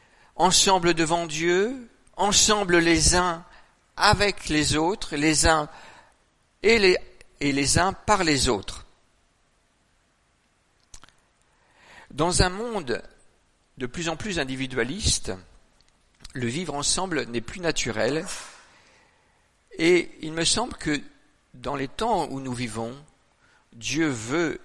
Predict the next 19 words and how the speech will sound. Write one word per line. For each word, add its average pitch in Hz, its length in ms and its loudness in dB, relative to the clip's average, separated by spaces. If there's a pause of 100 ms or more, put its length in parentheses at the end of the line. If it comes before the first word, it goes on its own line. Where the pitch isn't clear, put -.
(280)
faire 101 360 -4
de 113 80 -8
plus 151 260 -10
en 156 80 -8
plus - 560 -6 (380)
la 120 160 -4
différence 123 880 -2 (580)
dans 117 140 -8
le 113 100 -6
vivre 131 320 -8
ensemble 117 480 -4
de 107 100 -8
l'Église. 92 600 -12 (1600)
Dieu 175 280 -2
veut 180 180 2
nous 180 160 -2
donner 185 480 4
de 180 120 2
vivre 175 720 0